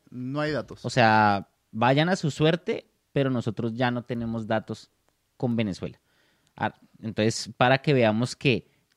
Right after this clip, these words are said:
Speaker 2: que
Speaker 1: Lo
Speaker 2: es re-,
Speaker 1: arriesgado.
Speaker 2: y realmente sí va dentro de una línea. O sea, ¿cuál es triple A? Por ejemplo, Alemania.
Speaker 1: Ujú.
Speaker 2: Alemania es un país triple A. Entonces decimos, "Pucha", a-, Alemania me parece inc-, increíble. O sea, fuera de todo chiste,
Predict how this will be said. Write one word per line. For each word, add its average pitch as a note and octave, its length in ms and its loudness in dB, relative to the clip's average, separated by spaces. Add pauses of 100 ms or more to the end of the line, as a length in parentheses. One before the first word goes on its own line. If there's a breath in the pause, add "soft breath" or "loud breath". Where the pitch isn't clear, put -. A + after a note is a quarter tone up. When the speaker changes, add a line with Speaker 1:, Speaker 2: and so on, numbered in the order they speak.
Speaker 2:
que C3 100 0
Speaker 1:
Lo A2+ 40 0
Speaker 2:
es B2 140 -2
re-, A#2 140 -8
Speaker 1:
arriesgado. C3 320 -2
Speaker 2:
y G3+ 100 4
realmente F#3+ 600 6
sí G3+ 320 -2
va F#3+ 200 6
dentro G#3 300 0
de B2+ 60 0
una B2 120 0
línea. D3+ 360 -2
O G2+ 40 -14
sea, B2 140 -2 (220)
¿cuál G3+ 180 6
es A3 140 0
triple E3 340 -2
A? - 140 -8 (140)
Por A2+ 120 -4
ejemplo, G#2 340 -4 (440)
Alemania. G#2+ 420 -2 (640)
Speaker 1:
Ujú. A2 280 -14 (120)
Speaker 2:
Alemania A2+ 460 2
es A#2+ 100 -6
un B2 120 -8
país A2+ 180 -4
triple G#2 300 -6
A. - 100 -10 (760)
Entonces A2 180 -6
decimos, G#2 560 -6 (220)
"Pucha", D#3 360 -8 (360)
a-, B2 100 -4 (140)
Alemania F3+ 360 0
me C4 120 -4
parece D#3 300 -6
inc-, - 260 -12
increíble. A2 580 -6
O - 20 -16
sea, - 140 -18
fuera D3+ 220 -4
de F#3 80 -4
todo A2+ 200 -6
chiste, A#2+ 640 -12